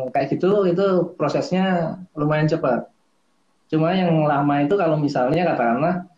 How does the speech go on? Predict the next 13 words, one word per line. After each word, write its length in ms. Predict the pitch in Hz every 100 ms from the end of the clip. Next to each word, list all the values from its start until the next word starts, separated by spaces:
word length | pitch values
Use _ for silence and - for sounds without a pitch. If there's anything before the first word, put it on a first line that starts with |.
| _ _ _ -
kita 320 | 143 175 185
pengen, 560 | 160 156 185 196 190 170
eh, 420 | - 147 147 143 143
bikin 320 | 151 143 147 143
drone 320 | 147 190 185
yang 220 | 147 147
dia 240 | 135 156 151
bisa 460 | - 139 131 131
terbang 480 | - 143 156 175 175
sambil 540 | 160 147 151 160 160 -
nyelam 380 | 147 151 151 143
di 80 | 120
air. 320 | 120 135